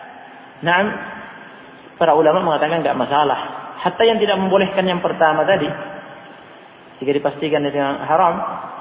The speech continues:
mengatakan jika sudah bercampur dan tidak bisa dibedakan,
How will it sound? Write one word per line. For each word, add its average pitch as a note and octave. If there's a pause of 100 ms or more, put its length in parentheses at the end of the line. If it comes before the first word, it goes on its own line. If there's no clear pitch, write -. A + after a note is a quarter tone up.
(640)
mengatakan C#3+
jika D#3+
sudah D#3
bercampur G3+
dan E3
tidak E3+
bisa F3
dibedakan, F#3+